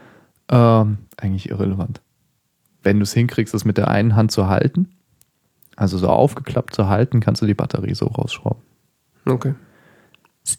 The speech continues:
Speaker 1: ist nicht ganz simpel, weil die Batterie ist jetzt nicht so leicht rauszukriegen.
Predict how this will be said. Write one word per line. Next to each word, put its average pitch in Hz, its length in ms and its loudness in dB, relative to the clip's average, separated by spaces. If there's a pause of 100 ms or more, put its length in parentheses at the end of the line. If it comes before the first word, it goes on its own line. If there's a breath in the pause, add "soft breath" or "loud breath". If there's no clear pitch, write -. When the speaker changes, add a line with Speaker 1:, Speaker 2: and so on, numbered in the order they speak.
Speaker 1:
ist - 260 -2
nicht 117 200 -2
ganz - 280 -6
simpel, 170 460 4
weil 113 400 2 (380)
die 127 120 2
Batterie 117 460 2
ist 156 180 0
jetzt 120 220 2
nicht 131 200 2
so 139 320 4
leicht 175 300 4
rauszukriegen. 202 640 -2